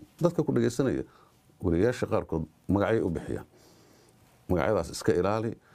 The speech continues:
adiguna ku dadaal saacadda ama nus saacaha idaacaddaas aad ku jirto inaad isa siiso dadweynaha ku dhageysanaya, inaad isa siiso. Taasaa muhiim ah. Taasaad ku badbaadi kartaa.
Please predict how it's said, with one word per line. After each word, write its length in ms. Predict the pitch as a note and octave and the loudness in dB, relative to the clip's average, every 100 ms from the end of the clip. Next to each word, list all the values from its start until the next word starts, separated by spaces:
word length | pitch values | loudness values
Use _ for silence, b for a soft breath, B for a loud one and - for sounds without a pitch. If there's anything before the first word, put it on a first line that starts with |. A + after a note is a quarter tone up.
| b b b - | b b b 0
adiguna 280 | G2 G2 F2 | 2 2 0
ku 120 | - | 0
dadaal 480 | G2+ F#2 F2 F2+ A2+ - b b b b b - | 2 2 2 2 -2 -6 b b b b b -8
saacadda 500 | - G2 - B2 G#2+ | 0 2 2 0 0
ama 160 | D#2+ D2+ | 0 -2
nus 180 | D#2 - | -2 0
saacaha 280 | G2+ G#2 - | 0 0 -2
idaacaddaas 420 | D#2 - F2+ D#2+ | 0 0 -2 -2
aad 100 | D#2+ | -4
ku 100 | A2 | 0
jirto 400 | F2+ E2 G2 G2 b b b b - | -2 0 0 0 b b b b 0
inaad 380 | A#2 F#2+ E2+ E2 - - | 2 2 -2 -6 -14 -10
isa 180 | - A2 | -2 0
siiso 540 | - A2 - B2+ - - _ _ _ _ - | 0 0 0 0 0 -6 _ _ _ _ 0
dadweynaha 600 | F2+ F#2 F#2 G#2+ A2+ F2 | 2 4 4 2 0 -2
ku 100 | - | 0
dhageysanaya, 480 | D#2+ D#2+ - B1 - | 0 0 -2 -2 -4
inaad 140 | - | -4
isa 120 | - | -4
siiso. 340 | D#2+ D#2 - - B B - | -2 -2 -2 -6 B B -6
Taasaa 280 | - A#2 G2+ | -2 0 0
muhiim 340 | D#2+ D2 D2+ C#2 | 0 0 0 -2
ah. 80 | - B B B | -4 B B B
Taasaad 320 | - A2+ A2 | 0 0 -2
ku 80 | - | 0
badbaadi 340 | G2+ F#2 G#2 F#2+ | 0 2 2 0
kartaa. 360 | F2+ - G2+ | -4 -2 -2